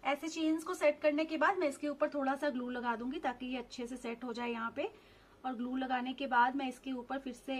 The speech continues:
एक इसको cover कर देंगे। देखिए मैंने इसी के size का एक fabric cut कर लूंगी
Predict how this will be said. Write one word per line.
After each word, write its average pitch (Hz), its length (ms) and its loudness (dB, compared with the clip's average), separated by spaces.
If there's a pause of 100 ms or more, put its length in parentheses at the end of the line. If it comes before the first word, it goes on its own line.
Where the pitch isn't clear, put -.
(100)
एक 269 120 -4
इसको 277 260 -2 (520)
cover 262 240 0
कर 226 180 -4
देंगे। 208 360 -6 (240)
देखिए 262 380 -8 (380)
मैंने 262 220 -2
इसी 269 200 -4
के 277 120 -6
size 254 300 -4
का 269 140 -4
एक 285 100 0
fabric 262 420 -6
cut 247 160 -8
कर 240 160 -8
लूंगी 247 340 -6